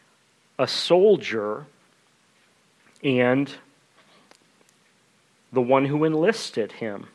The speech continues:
But we are to want to get the well done as soldiers, as ones who have fought the battle. That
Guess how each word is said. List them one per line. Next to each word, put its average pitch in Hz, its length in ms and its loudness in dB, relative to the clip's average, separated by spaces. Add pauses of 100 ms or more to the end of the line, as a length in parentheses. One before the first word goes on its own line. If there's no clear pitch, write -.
(840)
But 131 140 -6
we 165 160 0
are 175 280 0 (320)
to 147 120 -2
want 127 720 -4 (560)
to 127 100 -6
get 135 220 -2
the 127 80 -4
well 117 380 -2
done 104 460 -10 (1000)
as 120 160 -2
soldiers, 135 840 -4
as 120 180 -4
ones 131 720 0 (320)
who 139 140 0
have 127 120 2
fought 139 340 2
the 123 80 -4
battle. 117 500 -2 (480)
That 127 300 -2